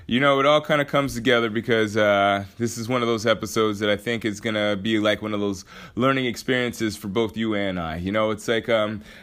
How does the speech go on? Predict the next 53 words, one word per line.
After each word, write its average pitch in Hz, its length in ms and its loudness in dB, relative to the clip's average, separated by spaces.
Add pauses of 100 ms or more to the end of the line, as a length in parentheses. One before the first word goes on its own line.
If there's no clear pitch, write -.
I - 80 4
was 131 100 6
just 170 140 -6
thinking 185 220 2
about 135 260 4
this 127 260 -2
in 120 140 -2
respect 110 440 -2
to, 107 220 0
uh, 95 280 2
m-, 95 360 -4
back 113 240 0
in 117 60 -6
the 110 80 -2
days 104 300 0
when 101 80 -2
I 95 40 0
used 98 200 -2
to 98 100 -4
run 92 300 0
track 87 400 0
in 85 80 -8
high 82 240 -4
school. 73 500 -10 (380)
You 101 100 -2
know, 95 180 2
it's, 98 220 -4
uh, 107 240 4
in 127 100 -6
high 165 200 0
school, 160 240 -2
it's 143 100 -6
a - 20 -4
little 147 140 2
bit 135 160 -2
different 120 300 -2
than 113 240 -2
when 110 120 0
you're 104 220 -2
in 101 80 -4
college, 107 420 0
and 98 100 -4
definitely 120 360 2
a - 20 2
lot 107 200 4
<laughs> - 20 -12
different 127 280 -2
than 107 140 -2
where 101 120 2
you 101 100 2
are 98 160 2
in 90 80 -6
pros. 87 460 -4